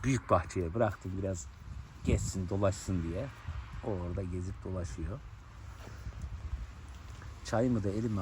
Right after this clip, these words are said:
aldım. Geldim çayımı içtim. Güzelce bunları izledim. Bunları ben izledikten sonra bir de sizlere,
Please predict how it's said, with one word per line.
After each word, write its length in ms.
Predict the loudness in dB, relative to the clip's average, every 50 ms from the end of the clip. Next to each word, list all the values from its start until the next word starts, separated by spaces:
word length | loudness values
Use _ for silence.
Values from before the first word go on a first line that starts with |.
| 0 4 6
aldım. 760 | 6 8 8 6 6 4 4 4 6 6 4 4 4 4 4 4
Geldim 340 | 4 2 4 6 6 6 4
çayımı 420 | 4 2 4 8 8 10 10 10
içtim. 340 | 8 8 6 6 4 4 4
Güzelce 460 | 4 6 6 6 6 6 4 6 6
bunları 300 | 10 10 10 10 10 8 10 12 12 12 12 12 12
izledim. 300 | 12 8 2 0 2 4
Bunları 360 | 4 6 8 8 8 8 8 8
ben 120 | 6 6 6 4
izledikten 540 | 4 6 8 12 12 12 12 12 12 12 12
sonra 440 | 2 8 10 12 12 12 12 8 8
bir 80 | 12 12
de 100 | 12 12
sizlere, 460 | 12 8 8 10 12 12 12 12